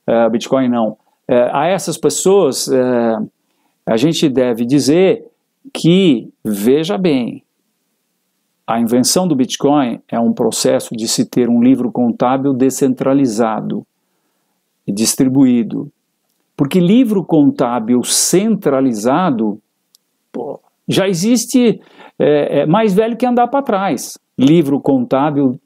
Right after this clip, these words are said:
centralizado. Agora, um livro contábil que cada hora é um que escreve, aí sim, o Bitcoin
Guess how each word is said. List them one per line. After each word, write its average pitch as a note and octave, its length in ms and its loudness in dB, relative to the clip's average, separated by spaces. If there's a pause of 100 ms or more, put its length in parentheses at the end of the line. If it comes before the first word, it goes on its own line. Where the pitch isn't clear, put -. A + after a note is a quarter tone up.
centralizado. C3+ 960 0
Agora, C#3+ 220 2
um A3 100 4
livro B3 320 2
contábil C#3 500 -2
que C3+ 240 0 (120)
cada C#3+ 240 0
hora G#3+ 180 2
é F3 60 0
um E3+ 320 2
que C3+ 100 -2
escreve, B2 680 0 (1080)
aí A2+ 260 2
sim, C3+ 480 2 (540)
o C3 80 0
Bitcoin D3+ 600 0